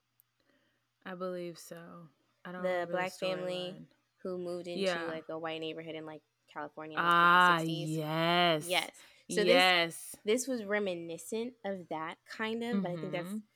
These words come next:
Speaker 2: essentially them just moving into, like, a white neighborhood that they don't feel welcome in. That's probably where the similarities end. But that's the
Speaker 1: Yeah.
Speaker 2: vibe at first I was getting. I was like, "Okay," but in that show,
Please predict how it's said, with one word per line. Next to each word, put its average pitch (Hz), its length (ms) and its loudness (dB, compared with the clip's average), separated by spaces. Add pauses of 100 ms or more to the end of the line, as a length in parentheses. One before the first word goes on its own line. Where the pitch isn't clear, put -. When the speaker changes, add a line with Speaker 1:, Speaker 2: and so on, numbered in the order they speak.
(200)
Speaker 2:
essentially 208 400 -6
them 180 180 -6
just 175 160 -14
moving 165 220 -8
into, 165 220 -12
like, 160 200 -10
a 165 100 -10
white 160 240 -12
neighborhood 160 360 -10
that 160 160 -12
they 156 120 -10
don't 156 260 -12
feel 160 140 -10
welcome 160 360 -12
in. 180 100 -8
That's 160 180 -12
probably 160 260 -8
where 156 260 -10
the 147 120 -12
similarities 156 640 -14
end. 160 300 -10 (360)
But 196 80 -2
that's 240 180 -2
the 214 60 -2
Speaker 1:
Yeah. - 40 -4
Speaker 2:
vibe 170 240 -2
at 165 160 -8
first 170 200 -6
I - 40 -12
was 151 100 -12
getting. 165 160 -12
I - 20 -10
was 160 160 -18
like, 240 100 -4
"Okay," 226 140 -4
but 185 160 -2
in 170 140 -4
that 226 240 -4
show, 165 380 -6